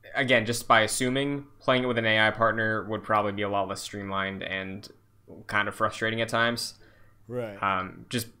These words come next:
Speaker 1: based on the era the game came out, you know. Um, but yeah, it was, it was fun. It's, uh, out of all the Resident Evils I played so far, probably my least favorite, but I still liked it, like, a fair amount. You know, I've yet to play a bad Resident Evil game.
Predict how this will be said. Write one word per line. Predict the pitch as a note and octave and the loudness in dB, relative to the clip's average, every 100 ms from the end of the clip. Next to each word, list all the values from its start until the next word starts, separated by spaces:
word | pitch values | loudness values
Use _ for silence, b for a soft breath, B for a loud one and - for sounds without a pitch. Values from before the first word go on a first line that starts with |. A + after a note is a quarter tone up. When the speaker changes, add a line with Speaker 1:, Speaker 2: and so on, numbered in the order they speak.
| - | -2
Speaker 1:
based | A#2+ A2 A2+ | 0 0 0
on | G#2+ | -2
the | G2+ | 0
era | G2+ G2+ | 2 0
the | G2+ | -4
game | G2 G2+ | -6 -6
came | G#2 G2 | -4 0
out, | G2 G2 | 0 0
you | G#2+ | -2
know. | G2 G2 G2+ - - | 0 -2 -4 -12 -16
Um, | G3 G2+ F#2 F#2 G2+ - - - - - b b b b b - | -4 0 0 -4 -12 -16 -20 -20 -20 -20 b b b b b -12
but | A#2+ A#2+ A#2 - | 2 4 4 -2
yeah, | - F#3+ | -2 0
it | A#3 | 2
was, | A#3+ | 0
it | B3 | -2
was | C4 | -2
fun. | F4 E3 - - | -2 -2 -6 -6
It's, | C#3 C#3 - | -4 -2 4
uh, | C#3+ C#3+ C#3+ C3+ E2+ C#2 - | 6 8 6 4 0 -8 2
out | D3 | 4
of | D#3+ | 6
all | D#3 D#3+ | 4 4
the | D3+ | 4
Resident | D3+ D3+ D#3+ | 4 2 -2
Evils | E3 D#3+ | 0 0
I | C#3+ | -2
played | D3+ D#3 E3 | -2 -2 -2
so | F3 F3 | -2 -2
far, | F#3 F3+ F#3+ F#3+ - _ _ _ _ C#3 | 0 0 0 -2 -10 _ _ _ _ -20
probably | - B2 C#3 C#3+ | -4 2 2 4
my | C#3+ | 2
least | C#3+ C#3+ - | 0 -2 0
favorite, | B2 C#3+ F#3 - - - - | 0 2 0 -4 -14 -20 -6
but | A#2+ A#2 | 4 4
I | A2+ | 4
still | - E3 C#3 G2 | 0 0 0 0
liked | G2 A#2+ - | -2 -2 -4
it, | G2 G2 - | -6 -6 -8
like, | G#2+ G#2 - | -6 -6 -6
a | G#2+ | -10
fair | - A2 A2+ | -4 2 2
amount. | G2 G#2+ F#2+ F#2+ - - | 4 2 0 -4 -12 -8
You | G#2 | -2
know, | G2+ | 0
I've | G2 G#2+ | 2 2
yet | A2+ C3 | 2 2
to | A2 | 0
play | - A#2+ | 0 2
a | G#2+ | 2
bad | G2 G2+ G#2+ | 2 4 4
Resident | G#2 A2 G#2+ G#2 | 4 0 -2 -4
Evil | A2 G#2 | -4 -4
game. | G#2 F#2+ G2+ G#2 | -4 -4 -4 -8